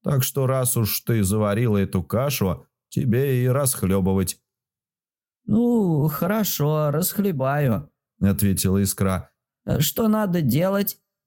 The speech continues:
Speaker 1: "Лети к Ане домой и объясни ей всё, чтоб ничего лишнего не думала. Заодно и проследишь, как она доехала до поместья".
Speaker 2: "Хорошо",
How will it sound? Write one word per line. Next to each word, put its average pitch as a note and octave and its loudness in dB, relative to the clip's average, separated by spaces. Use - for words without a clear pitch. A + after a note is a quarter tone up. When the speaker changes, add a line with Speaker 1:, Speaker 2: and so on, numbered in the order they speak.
Speaker 1:
"Лети G2+ 2
к - -2
Ане G#2 2
домой B2 0
и A#2 -2
объясни B2 2
ей F#2+ 4
всё, F2+ 0
чтоб - -4
ничего B2 0
лишнего G2 0
не G#2+ 2
думала. F#2 0
Заодно C3 0
и D#3 2
проследишь, C3 0
как G2+ -2
она G#2 4
доехала F#2+ 0
до F#2 2
поместья". G2 0
Speaker 2:
"Хорошо", D#3+ 0